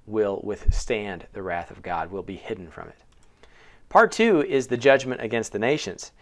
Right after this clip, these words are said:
And just briefly looking at it, you'll just see God naming the nations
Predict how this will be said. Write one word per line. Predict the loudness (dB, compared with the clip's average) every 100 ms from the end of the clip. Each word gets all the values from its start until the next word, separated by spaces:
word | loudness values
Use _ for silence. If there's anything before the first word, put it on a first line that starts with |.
| -20 -16 -6
And | -4
just | -4 2
briefly | 2 4 0
looking | 2 0 0 0 0
at | 0
it, | 0
you'll | -4
just | -4 -4
see | -2 -2 0
God | 2 4 4 -2 -10
naming | -4 -2 -2 -4 -4
the |
nations | -4 -4 -6 -8 -8 -10